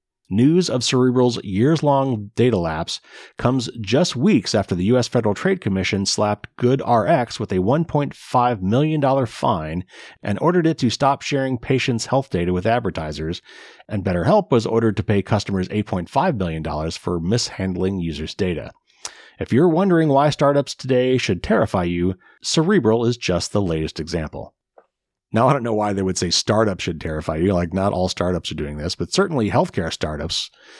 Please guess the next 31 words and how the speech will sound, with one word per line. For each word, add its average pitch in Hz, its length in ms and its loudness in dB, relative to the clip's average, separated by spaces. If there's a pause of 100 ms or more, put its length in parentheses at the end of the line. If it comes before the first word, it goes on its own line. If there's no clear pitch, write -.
(340)
actually 151 440 0
any 202 160 4
healthcare 80 360 -4
company. - 540 -10 (220)
But 104 120 2
it, - 220 -8
certainly 151 320 0
a 104 80 2
lot 120 160 4
of 117 80 2
these 92 160 0
portals 139 640 2
and 87 180 0
brokers 120 720 0 (360)
don't 110 340 2
follow 123 420 4
the 120 100 2
same 117 320 2
rules, 139 260 4
and 104 140 4
in 95 60 2
some 175 180 0
cases 139 300 2
aren't 139 180 0
subject - 400 0
to 101 60 -2
the 87 120 -2
same 85 300 -2
rules 85 460 -2 (540)
that 104 320 0
regular, 107 680 2